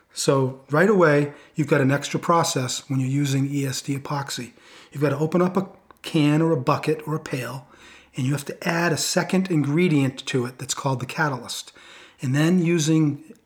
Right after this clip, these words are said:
what looks almost like a, like a, a large electric drill with a mixer on the end of it,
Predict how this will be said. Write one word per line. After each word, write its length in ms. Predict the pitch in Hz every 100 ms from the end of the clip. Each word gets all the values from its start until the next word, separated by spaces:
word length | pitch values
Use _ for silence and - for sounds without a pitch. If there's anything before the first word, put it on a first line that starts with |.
| -
what 180 | 156 170
looks 320 | 175 - -
almost 300 | 160 170 -
like 180 | 156 147
a, 220 | 131 123 - - _ -
like 160 | - 143
a, 100 | -
a 60 | 139
large 500 | 139 143 143 135 -
electric 480 | 143 143 143 143 -
drill 500 | 131 135 165 165 - - - _
with 140 | 147 131
a 60 |
mixer 440 | 127 165 - 190 175
on 160 | 180
the 240 | 180 185 190
end 200 | 175 185
of 100 | 196
it, 180 | 226